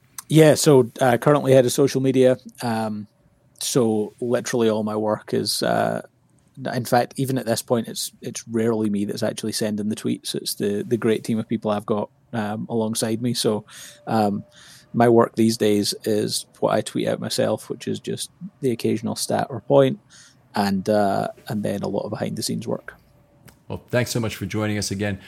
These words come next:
Speaker 2: Other folks out there, if you'd like to, uh, come on to a film study short with me, hit me up with a D M on Twitter looking for a twenty-five minute topic, and I really mean it, wink, wink, that you can keep it <laughs> to, to, to that length.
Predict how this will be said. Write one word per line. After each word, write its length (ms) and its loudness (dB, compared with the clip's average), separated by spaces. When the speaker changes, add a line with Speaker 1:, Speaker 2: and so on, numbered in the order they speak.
Speaker 2:
Other 160 0
folks 220 0
out 160 2
there, 60 2
if 100 -4
you'd 100 -6
like 200 2
to, 360 0
uh, 160 -2
come 240 -2
on 140 2
to 100 0
a 60 0
film 180 -4
study 240 -2
short 260 -2
with 140 -8
me, 100 -2
hit 160 -4
me 60 -6
up 80 -4
with 140 -4
a 20 -4
D 180 -2
M 140 0
on 100 -2
Twitter 300 -2
looking 220 -4
for 100 -6
a 40 -4
twenty-five 520 -2
minute 220 -6
topic, 340 0
and 80 -2
I 60 -4
really 500 0
mean 160 2
it, 160 -2
wink, 180 -4
wink, 260 -4
that 180 2
you 80 -2
can 100 -6
keep 200 0
it 80 4
<laughs> 240 2
to, 120 6
to, 280 0
to 140 -2
that 200 0
length. 220 -4